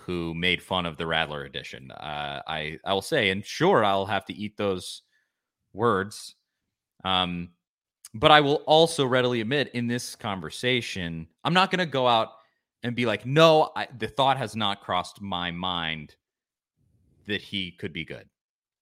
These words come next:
Like, it has. <laughs> He was a five-star player coming out of college, and he was good enough to make Lincoln Riley want to bring him to Oklahoma.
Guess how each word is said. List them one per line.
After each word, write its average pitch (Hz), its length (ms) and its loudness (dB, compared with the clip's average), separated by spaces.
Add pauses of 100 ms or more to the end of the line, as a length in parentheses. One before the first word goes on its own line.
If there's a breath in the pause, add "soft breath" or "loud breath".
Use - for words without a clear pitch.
(120)
Like, 127 220 -2 (140)
it 139 120 -2
has. 151 440 0
<laughs> - 60 -20 (840 loud breath)
He 175 140 2
was 135 300 4
a 151 40 0
five-star 120 460 0
player 170 260 -2
coming 87 300 -4
out 87 140 0
of 104 80 -4
college, 90 440 -4 (480 loud breath)
and 92 180 -4
he 98 200 -4
was 95 140 -8
good 95 180 -4
enough 101 260 -2
to - 80 -8
make 90 220 -6
Lincoln 90 260 -12
Riley 87 240 -6
want 85 380 -12
to 95 60 -16
bring 85 220 -12
him 92 200 -10
to 82 60 -6
Oklahoma. 147 680 -4